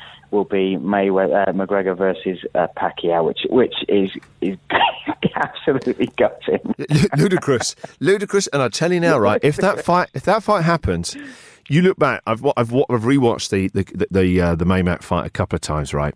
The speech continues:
Speaker 2: and you realise he was carried for, for those rounds. Okay, it's, it's
Speaker 1: Oh,
Speaker 2: so
Speaker 1: yeah,
Speaker 2: obvious,
Speaker 1: yeah.
Speaker 2: right?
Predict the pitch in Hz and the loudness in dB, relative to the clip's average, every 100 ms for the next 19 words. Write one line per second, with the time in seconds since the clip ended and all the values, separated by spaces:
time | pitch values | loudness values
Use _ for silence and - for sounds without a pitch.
0 | - 82 78 - 90 90 78 76 76 - | -4 -2 -2 0 2 2 2 -2 -4 -8
1 | _ _ - - 113 107 95 - - 85 | _ _ -20 -4 0 0 -2 -6 -4 -4
2 | 71 69 - - - 76 71 73 67 62 | -2 -6 -8 -10 -6 -6 -4 -4 -4 -8
3 | - - 82 - 69 69 - 73 - - | -12 -14 -14 -10 -8 -8 -10 -6 -4 -2
4 | 98 92 98 - 131 131 107 85 73 69 | -2 -2 -2 0 2 4 2 0 -6 -6
5 | - 73 71 | -6 -8 -12